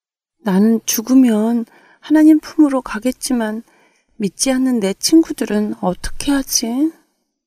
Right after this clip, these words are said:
이렇게 잠깐 사이에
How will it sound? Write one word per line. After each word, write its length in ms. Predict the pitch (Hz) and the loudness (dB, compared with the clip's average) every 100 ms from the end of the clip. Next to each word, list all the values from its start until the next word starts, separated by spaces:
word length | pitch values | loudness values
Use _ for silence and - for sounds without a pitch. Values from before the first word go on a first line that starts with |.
| _ _ _ _ _ _ _ _ _ _ _ _ _ _ _ _ | _ _ _ _ _ _ _ _ _ _ _ _ _ _ _ _
이렇게 560 | 220 208 - 208 190 185 | -2 -2 0 0 0 -2
잠깐 400 | - 180 240 226 | -2 0 0 -2
사이에 520 | 214 185 185 226 | -4 -6 -4 -4